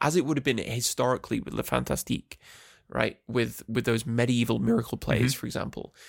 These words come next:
Speaker 1: Instead, it's become something that only those who are rich enough to afford to be able to spend the time, um, are able to do, right? What, wh-, what do you, what do you think of this movie as an example of a kind of, like, class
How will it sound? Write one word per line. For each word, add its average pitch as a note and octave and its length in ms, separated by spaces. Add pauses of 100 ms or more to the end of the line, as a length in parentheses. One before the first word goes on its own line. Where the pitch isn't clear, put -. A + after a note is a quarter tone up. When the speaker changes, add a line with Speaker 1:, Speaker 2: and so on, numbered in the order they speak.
(200)
Speaker 1:
Instead, - 440
it's - 160
become A#2+ 340
something A#2+ 320
that A2 240
only E3+ 340
those C3 360
who A#2 100
are A#2 60
rich A#2+ 400
enough C3+ 200
to - 120
afford B2+ 400
to - 100
be A#2+ 140
able A#2 160
to F#3 80
spend C3 340
the A#2+ 80
time, F3 720 (680)
um, A#2 640 (1040)
are D3 160
able C#3 220
to C#3 100
do, A#3 240 (380)
right? D#3 240
What, - 160 (600)
wh-, - 200
what A3 260
do D4+ 60
you, C#4+ 240
what A#3 140
do A#3+ 60
you A3 60
think G#3 160
of F#3+ 60
this F3 160
movie D3+ 240
as A#2+ 100
an B2 80
example A#2+ 340
of A#2+ 80
a A2 40
kind A#2 180
of, - 180
like, - 280 (100)
class - 640